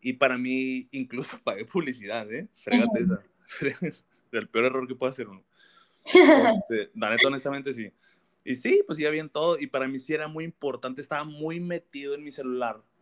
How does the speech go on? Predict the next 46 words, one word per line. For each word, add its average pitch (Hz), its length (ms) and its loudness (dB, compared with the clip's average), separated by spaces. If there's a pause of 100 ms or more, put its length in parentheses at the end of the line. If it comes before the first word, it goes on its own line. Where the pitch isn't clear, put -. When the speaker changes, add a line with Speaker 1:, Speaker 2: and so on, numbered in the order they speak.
(760)
Speaker 1:
muy 131 320 0
metido, 156 560 2
Speaker 2:
Wow. 127 60 -10
Speaker 1:
este, 107 680 -6
viendo 110 420 -2
cómo 120 300 -4
iban 123 220 -2
las 117 160 -10
estadísticas 117 840 -8
y - 40 -20
que 110 120 -6
esto 120 180 -6
y - 20 -6
que 113 80 -8
lo 123 80 2
otro, 127 240 -4 (440)
y 127 140 2
me 127 160 4
perdí, 110 480 -6
o 294 120 -8
sea, 101 520 -6
estaba, 117 540 2
estaba 120 420 0
ansioso 123 540 -8
de 156 160 -4
que - 100 -8
el 113 60 -10
blog, 117 400 -8
gracias 127 260 -6
a 156 60 -6
Dios 120 120 -6
le 131 100 -8
fue 135 120 -8
bien. 135 300 -8 (1040)
Curiosamente, 175 560 -4
fíjate 170 200 -8
la 165 60 -6
lección 120 240 -10
que 139 80 -10
me 135 80 -10
dio 113 80 -8
la 120 100 -6
vida, 139 280 -8
le 110 180 -10
fue 135 200 -2
bien 233 360 -6